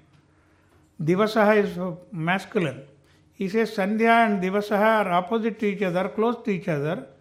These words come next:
Anuragavati, she is in love with him.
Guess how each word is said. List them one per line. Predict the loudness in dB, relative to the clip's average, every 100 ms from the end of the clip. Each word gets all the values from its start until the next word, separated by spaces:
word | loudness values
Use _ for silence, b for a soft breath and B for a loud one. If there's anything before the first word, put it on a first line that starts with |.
| b b b
Anuragavati, | 0 4 8 8 8 4 4 0 -2
she | 0 0
is | 0 -4 -12 -8
in | -4 0
love | 0
with | 0 -2
him. | -8 -10